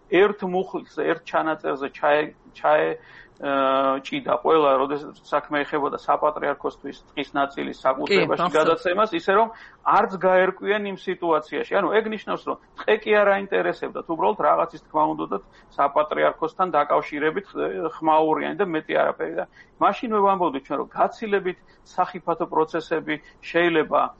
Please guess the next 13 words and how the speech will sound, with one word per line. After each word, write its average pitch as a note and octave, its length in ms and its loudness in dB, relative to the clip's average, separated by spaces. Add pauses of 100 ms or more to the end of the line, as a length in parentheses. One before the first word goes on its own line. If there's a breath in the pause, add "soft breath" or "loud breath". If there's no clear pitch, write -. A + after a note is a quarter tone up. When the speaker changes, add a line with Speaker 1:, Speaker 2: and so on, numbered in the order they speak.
(140 soft breath)
Speaker 2:
მმ. E3+ 180 -6
Speaker 1:
აა, C3 640 2
მოხდეს, C#3 600 0 (100)
ამ D3 580 2 (400)
ისეთ F3+ 340 -2
რაღაცებზე D#3+ 600 0
ხდებოდა D#3 420 -4
წაყრუება D#3 560 2
ამ F3+ 140 2
ტყის D#3+ 240 -10
კოდექსთან - 500 -4
დაკავშირებით D#3+ 680 -6
და A#3 80 2